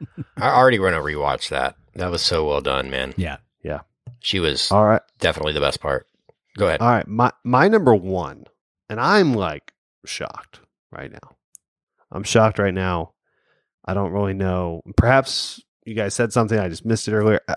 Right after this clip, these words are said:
Speaker 3: so I'm looking at my, my actresses and actors, and she would, if I were to combine these lists, she would be number one or number two. This is someone who's only done incredible things,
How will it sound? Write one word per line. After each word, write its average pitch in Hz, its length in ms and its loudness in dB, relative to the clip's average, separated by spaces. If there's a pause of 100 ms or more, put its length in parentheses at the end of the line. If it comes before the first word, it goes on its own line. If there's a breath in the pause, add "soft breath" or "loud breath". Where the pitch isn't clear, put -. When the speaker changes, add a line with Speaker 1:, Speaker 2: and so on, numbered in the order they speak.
(220)
Speaker 3:
so - 160 2
I'm 170 60 2
looking 208 200 2
at 160 60 4
my, 110 220 2 (160)
my 113 220 2
actresses 117 920 0
and 98 100 -2
actors, 98 500 -4
and 85 120 -6
she - 160 2
would, 196 160 2 (760)
if 113 100 0
I 131 80 6
were 165 80 4
to 160 60 4
combine 117 380 4
these 110 200 0
lists, 98 400 -2
she - 220 -4
would 117 160 0
be 110 120 4
number 98 240 2
one 104 320 4
or 104 60 2
number 82 220 -4
two. 78 420 -6 (580)
This - 200 -4
is 135 120 4
someone 95 720 0 (920)
who's 110 300 0 (440)
only 160 240 6
done 110 180 4
incredible 85 380 -2
things, - 460 -12